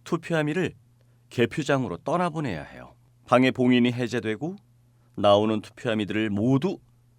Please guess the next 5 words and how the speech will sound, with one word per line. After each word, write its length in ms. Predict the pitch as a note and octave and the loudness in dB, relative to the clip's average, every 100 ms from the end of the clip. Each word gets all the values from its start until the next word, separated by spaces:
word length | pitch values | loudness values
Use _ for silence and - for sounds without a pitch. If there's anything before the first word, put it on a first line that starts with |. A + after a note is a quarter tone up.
| _ _ | _ _
비교 400 | - B2+ A2+ C#3+ | 0 0 2 -2
촬영하고 680 | C3 - D#3 B2+ F#2+ F2 C3+ - _ | -4 -8 -8 -8 -8 -8 -10 -12 _
봉인 340 | - B2+ C3 C3+ | 0 4 4 2
상태를 420 | B2+ G#2+ - - | -2 -10 -12 -14
확인합니다. 580 | - C#3 C3 D2 - | -12 -10 -10 -10 -16